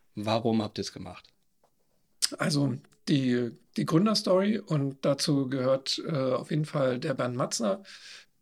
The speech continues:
Speaker 2: mit dem ich gegründet habe. Oder er mit mir. Das kann man sich, glaub ich, aussuchen, wie rum es war. Ähm, Gründerstory war, äh, die Agentur für die New Economy zu formen.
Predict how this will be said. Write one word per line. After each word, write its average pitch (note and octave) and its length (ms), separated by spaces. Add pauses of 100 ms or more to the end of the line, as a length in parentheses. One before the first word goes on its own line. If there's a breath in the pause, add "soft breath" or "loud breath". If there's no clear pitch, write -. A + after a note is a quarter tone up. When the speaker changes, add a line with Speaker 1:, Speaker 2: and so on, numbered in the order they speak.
Speaker 2:
mit C3+ 240
dem E3 180
ich G3+ 140
gegründet E3 480
habe. D3+ 340 (540 loud breath)
Oder A#2 200
er A#2 120
mit A2 160
mir. D#3+ 320 (160)
Das - 100
kann C#3+ 140
man B2+ 120
sich, - 140
glaub - 140
ich, - 100
aussuchen, D#3+ 540
wie D#3+ 80
rum D#3+ 240
es E3 160
war. E3 240 (720 loud breath)
Ähm, B2+ 640 (500)
Gründerstory D3+ 580
war, C3+ 360
äh, C3+ 240
die C#3 160
Agentur C#3 360
für E3 100
die C#3 100
New B2+ 180
Economy A2+ 560 (520)
zu A2+ 440 (240)
formen. A2 540